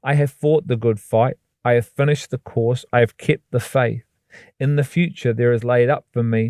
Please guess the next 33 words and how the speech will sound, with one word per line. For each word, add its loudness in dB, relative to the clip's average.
the -4
crown 0
of -2
righteousness, -2
which -12
the 0
Lord, 0
the -2
righteous -2
judge, 0
will -2
reward 0
to -8
me 2
on 0
that -2
day, -4
and -8
not 2
only 0
to -4
me, 0
but -2
also 2
to -2
all 2
who -2
have 2
loved -2
his -2
appearing." -4
Love 0
loves -2